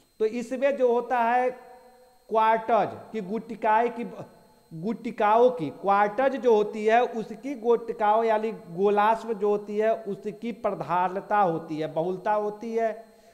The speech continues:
गुटिकाओं को यथास्थान स्थिर रखने में रेत जो है, वह सीमेंट का कार्य करता है, यानी गुटिकाओं का जो है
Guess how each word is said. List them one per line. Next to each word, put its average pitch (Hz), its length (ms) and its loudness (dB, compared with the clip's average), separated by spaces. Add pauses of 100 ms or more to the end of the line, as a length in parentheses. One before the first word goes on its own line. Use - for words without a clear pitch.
(120)
गुटिकाओं 220 840 2
को 226 340 0
यथास्थान 214 1000 0 (220)
स्थिर - 680 -8 (120)
रखने 208 520 0
में 214 280 2
रेत 240 360 2
जो 220 260 2
है, 185 600 -2
वह 226 140 4
सीमेंट 233 600 -2
का 220 240 2
कार्य 208 340 4
करता 180 400 0
है, 156 180 0
यानी 214 300 -2
गुटिकाओं 214 760 0
का 226 200 2
जो 220 180 0
है 220 460 2